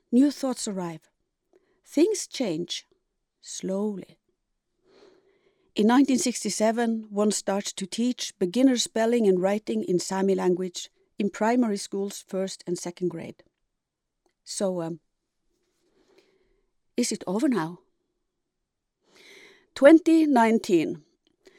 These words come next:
The Commission to investigate the Norwegianization policy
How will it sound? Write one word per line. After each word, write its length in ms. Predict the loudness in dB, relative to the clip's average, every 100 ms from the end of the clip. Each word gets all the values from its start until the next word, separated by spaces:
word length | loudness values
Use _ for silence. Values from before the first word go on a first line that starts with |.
| _ _
The 80 | -4
Commission 640 | 4 6 6 6 6 6 4
to 200 | -2 0
investigate 840 | 2 2 0 -2 0 0 -2 -10
the 80 | -4
Norwegianization 960 | -2 0 -2 -2 -2 -2 -2 -2 -2 -2
policy 640 | 0 -2 0 -2 -6 -8